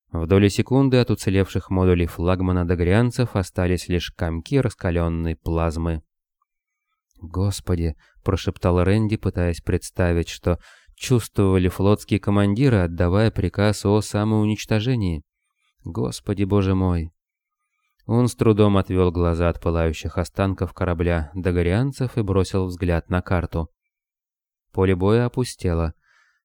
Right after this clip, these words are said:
Два уцелевших крейсера и остатки фрегатов подчинились приказу Сандерса и ушли в гиперпрыжок.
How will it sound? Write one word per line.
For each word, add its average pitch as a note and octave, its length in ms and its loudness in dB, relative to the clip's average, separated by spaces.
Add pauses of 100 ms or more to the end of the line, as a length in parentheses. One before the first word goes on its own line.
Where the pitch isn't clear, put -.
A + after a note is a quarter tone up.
Два F#2 380 4
уцелевших A2 640 0
крейсера B2+ 680 0
и A2+ 80 -2
остатки F#2+ 560 -2
фрегатов F2 580 -2
подчинились F2 560 -2
приказу F2+ 460 -2
Сандерса F2+ 680 -2 (480)
и G2 160 2
ушли F2+ 480 2
в E2+ 80 -4
гиперпрыжок. F2 800 0